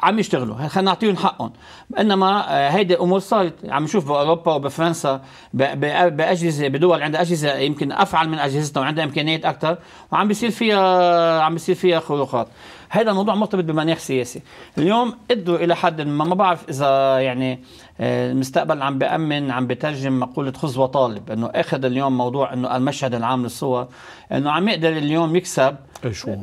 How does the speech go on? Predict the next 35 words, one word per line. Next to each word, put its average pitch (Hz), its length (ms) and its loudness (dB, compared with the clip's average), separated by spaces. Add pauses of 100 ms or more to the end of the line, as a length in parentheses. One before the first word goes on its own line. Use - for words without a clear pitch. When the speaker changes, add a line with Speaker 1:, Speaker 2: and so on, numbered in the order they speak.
(180)
Speaker 2:
هيدا، 127 240 -2
هيدا، 143 240 -2
هيدا، - 0 -
هيدا، 151 260 2
هيدا 156 160 0
Speaker 1:
شكلي. 160 360 4
Speaker 2:
أقصى 185 300 2
ما 170 100 4
يمكن 180 260 2
Speaker 1:
إيه، 143 60 -6
Speaker 2:
تحقيقه 208 320 4
Speaker 1:
هيدا 226 120 4
Speaker 2:
يعني. 214 200 2
Speaker 1:
شكلي، 165 160 -2
ما 156 60 2
عم 156 60 2
بقول 196 100 2
لك 175 160 2
إياه، 135 180 4
إنه 131 120 0
Speaker 2:
مم. 151 60 2
Speaker 1:
هيدا 190 180 2
شكلي، 131 420 -2
إنه 120 140 -2
عندك 139 280 -2
موضوع 135 260 0
التاني 143 300 -2
السرايا 123 640 0 (360)
والمواضيع 123 400 0
التانية، 139 280 -4
مواضيع 135 320 2
بتتعلق 156 440 -2
باستراتيجية 135 560 -4
حزب 127 300 -6
الله. 139 240 -2